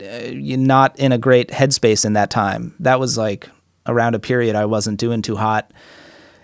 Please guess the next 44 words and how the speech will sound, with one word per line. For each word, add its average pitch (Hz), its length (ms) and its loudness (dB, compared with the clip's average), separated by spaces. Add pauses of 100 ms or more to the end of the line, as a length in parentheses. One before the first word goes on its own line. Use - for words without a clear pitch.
(140)
And 151 580 8
I'm 160 440 2
sure 190 180 4
it's, 156 140 4
like, 127 120 2
a 120 60 -4
control 139 400 4
thing 131 200 2
or 127 60 4
something, 127 380 2
but 113 200 2
my 131 160 4
reaction 143 880 4
to 131 120 0
whatever 127 340 6
I 123 60 8
was 113 160 0
going 127 300 2
through 123 220 0
in 110 100 2
that 139 240 4
period 107 420 2
was 110 200 0
to 104 460 -2 (180)
stop - 680 4
eating. 104 520 -10
And, 110 600 -2 (560)
uh, 113 340 -2
I 120 100 2
lost 156 300 4
a 113 60 0
lot 107 160 2
of 92 60 -4
weight. 113 340 -2
I 107 260 -6
weighed 110 220 -2
a 107 40 -2
lot 117 220 2
less 117 200 0
than 104 120 -4
I 101 80 -2
do 107 160 -2
right 98 160 -2
now. 104 500 -2